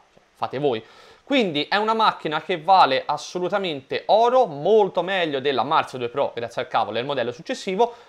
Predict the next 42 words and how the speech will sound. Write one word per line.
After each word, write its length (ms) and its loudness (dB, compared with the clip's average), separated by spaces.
Non 280 0
vedo 200 -2
l'ora 220 0
di 100 -2
vedere 340 0
la 100 2
Mars 460 -2
tre 380 -2
in 120 -8
versione 360 -2
Pro, 360 0
che 160 -12
cosa 220 -2
avrà, 340 2
e 140 -4
soprattutto 520 -2
se 140 -6
dovete 260 0
prendere 320 -4
qualcosa 420 -2
prendetelo 440 -2
tutto 240 -6
insieme 440 0
con 220 -2
la 60 0
wash 600 0
e 80 0
la 140 0
cure 220 -2
machine. 540 -6
Vi 160 -2
lascio 380 4
il 100 -2
primo 260 0
link 280 -2
in 100 -4
descrizione, 640 -4
ovviamente 340 -2
dove 140 -4
andare 240 -2
a 60 -8
comprare 680 0